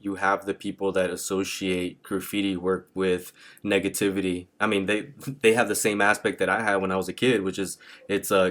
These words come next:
gang-oriented, and it's probably gonna bring more negative stuff to their business than positive. But the thing that design really helped me with was I, I quit graffiti for a while. Like, I just, it's not that I quit, I just didn't have the time to do it 'cause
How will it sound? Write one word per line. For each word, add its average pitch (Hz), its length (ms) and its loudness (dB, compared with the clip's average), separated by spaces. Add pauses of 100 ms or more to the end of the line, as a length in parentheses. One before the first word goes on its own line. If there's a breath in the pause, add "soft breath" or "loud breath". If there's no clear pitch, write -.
gang-oriented, 92 840 -2 (380 loud breath)
and 95 220 2
it's 92 140 -2
probably 104 240 4
gonna 101 100 2
bring 95 220 0
more 95 160 0
negative 95 720 -2
stuff - 400 0
to 107 100 -4
their 90 140 -2
business 90 340 -4
than 90 100 -4
positive. 87 600 -2 (680 loud breath)
But 107 500 6
the 104 120 2
thing 127 420 0
that 95 560 4 (240)
design 101 440 2
really 95 260 0
helped 98 240 2
me 107 120 -4
with 90 540 -4 (140)
was 92 680 2 (680 loud breath)
I, 127 220 0
I 139 40 2
quit 139 240 4
graffiti 107 380 0
for 98 160 0
a 95 40 4
while. 95 540 4
Like, 92 320 -2
I 98 80 0
just, 107 240 -6
it's - 120 -4
not 151 100 4
that 95 100 4
I 90 60 2
quit, 156 300 2
I 98 100 0
just 104 200 -2
didn't 113 200 0
have 104 160 2
the 92 100 2
time 101 440 0
to 98 100 -8
do 110 260 0
it 104 260 -2
'cause 95 360 0